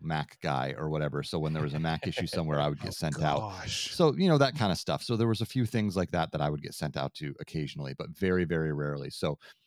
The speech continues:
Speaker 1: the funny thing is, and I, and I moved remote a year after I'd started at the company down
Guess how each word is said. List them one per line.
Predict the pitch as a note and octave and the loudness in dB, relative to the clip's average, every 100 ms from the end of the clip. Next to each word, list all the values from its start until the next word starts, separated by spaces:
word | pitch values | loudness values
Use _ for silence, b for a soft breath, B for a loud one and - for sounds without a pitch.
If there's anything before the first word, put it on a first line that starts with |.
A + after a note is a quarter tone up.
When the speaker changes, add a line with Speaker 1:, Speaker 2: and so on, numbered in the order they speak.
| b _ _ | b _ _
Speaker 1:
the | F#2+ | -8
funny | - A2+ A#2 | 2 2 4
thing | A#2 G#2+ | 2 2
is, | F#2+ | 2
and | F2+ G2 | 0 0
I, | F#2+ F#2 - | 0 -2 -2
and | F2 | -2
I | E2+ E2 _ | -2 -4 _
moved | F#2+ F#2+ F#2 - | -2 0 0 -2
remote | E2+ F#2+ B2 F#2 _ _ _ _ _ _ - | 0 2 2 -2 _ _ _ _ _ _ 0
a | G#2+ | 0
year | F#2 G#2 G#2 D#2 D2 - | 2 4 4 4 2 -2
after | E2 F#2 | -2 2
I'd | E2 D#2 | 0 0
started | - D#2 D2+ | 0 0 0
at | D2 | -2
the | C#2 | -4
company | D#2+ D2 D2 | -4 -4 -4
down | C2+ A#1+ | -4 -6